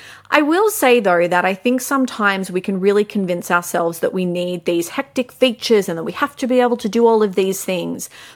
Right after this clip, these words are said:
But really, you just need to be able to give good email, give it consistently, and do, like, a good job. I haven't been held back. I have made hundreds of thousands of dollars through Flowdesk.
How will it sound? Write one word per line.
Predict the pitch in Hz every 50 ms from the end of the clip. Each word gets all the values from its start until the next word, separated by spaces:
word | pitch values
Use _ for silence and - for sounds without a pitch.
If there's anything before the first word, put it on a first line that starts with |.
| _ _
But | - 233 240 233 - - -
really, | - 214 214 233 262 269 269 285 277 330 339 339 349 359 - - _ _ _
you | 180 196 214
just | 180 - 240 247 -
need | 277 269 277 262
to | 269
be | 220 233 220
able | 208 202 202
to | 190 185
give | 165 - 233 247 226
good | 233 254 240
email, | 220 196 190 190 185 180 180 180 175
give | 165 - 208 233
it | - -
consistently, | - 226 220 214 - 175 - - 185 170 - 180 175 175
and | - 185 180 175
do, | - - 180 185 180 180 180 180 - - - _ _
like, | - 175 175 - -
a | 185 175
good | 160 - - 185 190 185 180 - - -
job. | 156 - 175 170 165 90 - - _ _ - -
I | - 208 214 233 269
haven't | 247 233 240 226 226 185
been | 214 202 202
held | 190 180 196 190 185 185
back. | 185 175 175 185 - - -
I | 190 196 208
have | 214 220 214 208 202
made | 185 180 180 175 180
hundreds | 185 - - 233 247 254 262 262 233 - 220
of | 185
thousands | - 196 175 180 190 185 190 190 185
of | 196 180 165
dollars | 185 165 160 170 170 170 170 170 165 165 - - _ _
through | _ - - - 202 202 196 196 196 196 - -
Flowdesk. | - - 180 170 165 170 185 240 294 320 311 - -